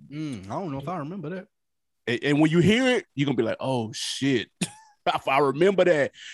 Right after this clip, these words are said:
Speaker 2: 'Cause we used to be like, "Damn, he's spitting on here, talking to his gal."
Speaker 1: Yeah.
Speaker 2: It's, man, I, you,
Speaker 1: Ah.
Speaker 2: you're gonna be like, "Oh, shit." And now listen to that Package Store, too. I thought that shit was fire. But that Red Eye is the one to go to.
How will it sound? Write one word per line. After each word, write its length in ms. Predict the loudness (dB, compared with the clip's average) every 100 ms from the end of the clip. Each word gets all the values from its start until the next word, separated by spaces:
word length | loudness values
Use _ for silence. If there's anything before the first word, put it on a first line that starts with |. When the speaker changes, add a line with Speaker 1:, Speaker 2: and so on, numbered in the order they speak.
| 0
Speaker 2:
'Cause 100 | 4
we 80 | 6
used 140 | 6
to 60 | 6
be 100 | 4
like, 240 | 4 2
"Damn, 240 | 0 2 2
he's 200 | 0 -4
spitting 480 | -4 4 6 6
on 220 | 2 4 4
here, 200 | 4 4
talking 260 | 2 0
to 100 | 2 2
his 100 | 2
gal." 320 | 2 2 2
Speaker 1:
Yeah. 40 |
Speaker 2:
It's, 120 | 0 -6 -12 -12 -6
man, 300 | -2 0 0 -2 -4
I, 360 | -4 -4 -6 -6
you, 60 | -8
Speaker 1:
Ah. 320 | -8 -16 -20 _ _ -2
Speaker 2:
you're 140 | 2
gonna 100 | 4
be 60 | 6
like, 180 | 4 4
"Oh, 300 | 2 4 2
shit." 380 | 0 2 2 2
And 100 | 2
now 80 | 2
listen 220 | 2 0
to 60 | 2
that 140 | 2
Package 360 | 2 0 -2 -6
Store, 220 | -2 -2
too. 200 | 0 -2
I 80 | 0
thought 140 | -2
that 120 | -2
shit 120 | -4 -10
was 100 | -6
fire. 220 | -4 -4
But 100 | 0
that 140 | 0
Red 320 | 2 2 2 4
Eye 160 | 2
is 140 | 2 2
the 60 | 2
one 180 | 2
to 60 | -2
go 200 | -6 -8 -10
to. 160 | -18